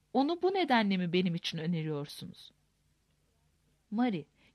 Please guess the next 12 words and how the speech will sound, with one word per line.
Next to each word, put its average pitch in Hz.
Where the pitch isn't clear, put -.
hipnozun 311
irade 233
veya 208
zeka 208
ile 175
hiç -
ilgisi 202
olmadığına 185
seni 226
nasıl 277
ikna 170
edebilirim? 151